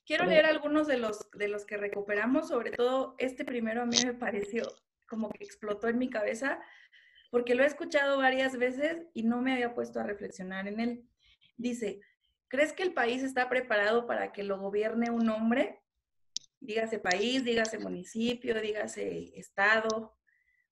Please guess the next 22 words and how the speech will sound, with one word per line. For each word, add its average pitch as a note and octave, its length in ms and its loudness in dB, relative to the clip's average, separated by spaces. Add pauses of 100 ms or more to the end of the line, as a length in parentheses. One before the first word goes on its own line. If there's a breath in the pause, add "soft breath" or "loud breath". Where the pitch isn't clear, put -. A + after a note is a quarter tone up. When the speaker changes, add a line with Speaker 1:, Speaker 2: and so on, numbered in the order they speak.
Speaker 1:
lo - 80 -4
hemos A2 220 -6
escuchado G3+ 560 0
varias F#3 360 0
veces, F#3 280 -8
¿no? A3 200 -6
Y B3+ 80 0
nos A3 180 -4
hemos G#3 240 -10
hecho G3+ 200 -10
esas G#3 240 -12
preguntas. F3+ 600 -10 (760 loud breath)
Otro A3+ 280 2
decía, G3+ 380 4
"Yo A#3 140 2
entiendo C#4 420 4
que A#3+ 100 2
matar G3+ 340 2
a A3+ 120 6
hombres A#3+ 360 2
está G#3 280 -2
mal, A#3+ 400 4